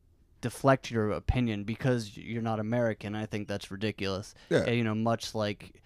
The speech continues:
Speaker 1: maybe some, you know, uh, some people would deflect an American's opinion of Brexit because it's like,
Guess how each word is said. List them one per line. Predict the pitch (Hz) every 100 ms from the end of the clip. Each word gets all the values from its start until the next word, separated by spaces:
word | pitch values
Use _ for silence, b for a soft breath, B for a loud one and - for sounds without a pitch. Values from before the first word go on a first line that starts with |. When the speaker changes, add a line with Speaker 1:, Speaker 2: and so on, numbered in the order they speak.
| -
Speaker 1:
maybe | 139 156 156
some, | - 135 127 127 127 123 113
you | 113
know, | 110 104
uh, | 95 98 101 92
some | 117 107
people | 117 - 104
would | 104
deflect | 101 - 104 98
an | 104
American's | 104 104 104 107 101
opinion | 98 113 104 101
of | 95 -
Brexit | 160 165 - 110
because | 107 - 101
it's | 101 104
like, | 98